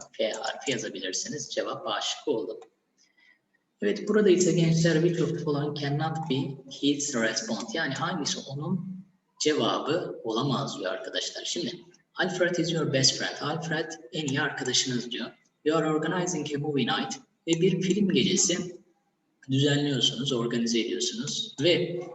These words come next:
you call all of your friends and invite them. Tüm arkadaşlarınızı arayıp onları davet ediyorsunuz.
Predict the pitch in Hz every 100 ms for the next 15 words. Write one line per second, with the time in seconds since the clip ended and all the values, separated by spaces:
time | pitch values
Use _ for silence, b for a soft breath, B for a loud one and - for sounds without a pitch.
0 | - 139 143 - 190 196 180 170 170 160
1 | 156 151 151 135 - - - 127 131 139
2 | 123 120 117 117 - - - - _ _
3 | - 190 160 165 135 - 120 107 113 135
4 | 143 - 131 117 165 139 127 123 120 98
5 | 90 90 - - - -